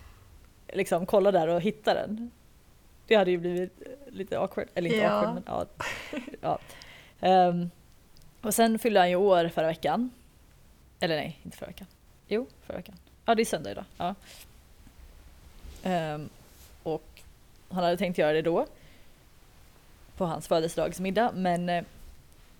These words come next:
Speaker 1: så var, tyckte han att det var för mycket folk och mest hans kompisar, så han kände så här: "Nej, men det är inte rätt." Och sen, ehm, så tänkte han göra det förra söndagen när vi var på en vingård med hans familj.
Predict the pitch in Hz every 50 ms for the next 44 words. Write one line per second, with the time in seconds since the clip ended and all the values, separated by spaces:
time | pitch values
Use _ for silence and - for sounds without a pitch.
0 | - - - - 190 185 175 170 - 196 170 180 170 165 - 160 160 - 170 -
1 | - 165 - - 208 208 208 208 208 196 - - - - - - - - _ _
2 | - - - - - 156 147 - - - - - - - - - - - - -
3 | - - - - - - - - - - - - - 185 170 - - 185 170 165
4 | 170 - - 170 156 - - 160 - 156 151 147 160 - 151 160 175 160 156 156
5 | - - - 160 165 160 151 147 156 151 143 147 156 - - - 165 - - -
6 | - - - - - - 156 - - - - - - - - - - _ - -
7 | - - - - 190 185 - - - 190 180 170 170 170 170 170 165 165 160 160
8 | 160 160 160 165 - _ _ _ - - _ _ _ _ - - - 175 185 170
9 | 156 165 160 156 147 143 143 143 139 147 143 135 - - - 156 131 131 - -
10 | 240 247 240 233 233 240 220 202 170 160 151 151 143 143 143 143 143 - - 156
11 | 156 190 196 185 180 175 202 233 262 269 262 262 233 - - - - - - -
12 | - - - - - - - - - - 165 160 160 - 156 160 175 214 254 269
13 | 294 302 320 -